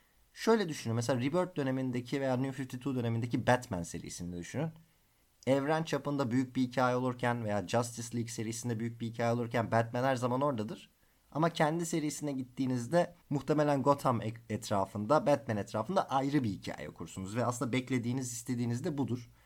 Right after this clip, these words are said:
Veya işte Aquaman'i düşünebilirsiniz. Yine Justice League'de eventlerde Aquaman orada bir karakter olarak bulunur.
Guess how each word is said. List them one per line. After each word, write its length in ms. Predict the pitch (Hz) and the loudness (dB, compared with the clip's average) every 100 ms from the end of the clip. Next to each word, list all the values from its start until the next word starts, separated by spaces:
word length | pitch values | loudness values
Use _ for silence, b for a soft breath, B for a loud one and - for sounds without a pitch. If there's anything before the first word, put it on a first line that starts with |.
| b b b | b b b
Veya 200 | 160 160 | 6 6
işte 200 | 151 - | 6 2
Aquaman'i 540 | 127 156 143 117 101 90 | 0 4 4 6 2 -4
düşünebilirsiniz. 880 | - 110 90 87 - 87 82 - - b b b - | -4 -4 -2 -4 -6 -8 -8 -12 -16 b b b -2
Yine 340 | 143 135 131 | 0 2 0
Justice 520 | 110 127 120 120 - | 2 2 2 -6 -2
League'de 260 | 123 127 120 | 0 0 2
eventlerde 500 | 120 123 123 123 117 | 2 2 2 0 2
Aquaman 460 | 110 120 127 123 123 | -2 0 2 2 0
orada 480 | 123 117 120 117 _ _ | -2 2 0 -2 _ _
bir 220 | 127 - | -2 -2
karakter 400 | - 120 117 117 | -2 2 2 2
olarak 360 | 123 120 117 117 | 0 2 0 0
bulunur. 420 | 143 104 143 - | -2 0 0 -4